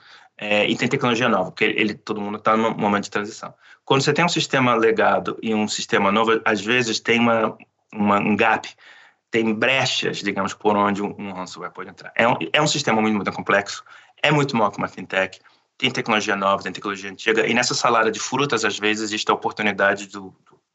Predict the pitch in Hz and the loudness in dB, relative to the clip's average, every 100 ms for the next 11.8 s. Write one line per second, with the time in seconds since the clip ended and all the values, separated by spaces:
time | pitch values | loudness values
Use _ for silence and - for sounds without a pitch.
0 | _ _ _ - 101 98 98 - - _ | _ _ _ 0 2 2 0 -6 -12 _
1 | - - - - - 135 131 143 135 127 | -20 -20 -20 -16 -2 0 2 4 4 4
2 | 123 135 131 - - _ _ _ _ _ | 2 0 -2 -8 -12 _ _ _ _ _
3 | - 127 139 123 101 123 110 - - 82 | 2 2 4 2 0 -4 -6 -6 -8 -10
4 | 85 - _ _ - 113 107 123 139 113 | -14 -20 _ _ -2 2 4 4 2 0
5 | 101 120 127 123 87 - - - 95 113 | -2 0 0 0 -8 -8 -14 -12 -10 -10
6 | - 139 104 - 107 117 - - - - | 0 2 2 2 0 2 -4 -8 -14 -14
7 | 101 98 - 104 - 107 101 - 104 98 | -14 -14 -14 -12 0 0 0 -2 -4 0
8 | 104 - 95 95 101 101 104 - - - | 0 2 0 0 -6 -4 -4 -6 -12 -14
9 | - - - - - 110 131 131 165 208 | -20 -20 -20 -14 -6 2 4 4 4 4
10 | 185 160 123 117 113 110 113 107 117 107 | 2 2 2 4 2 0 -2 0 0 0
11 | 117 110 117 107 104 104 - - | -2 -4 0 2 2 0 -4 -16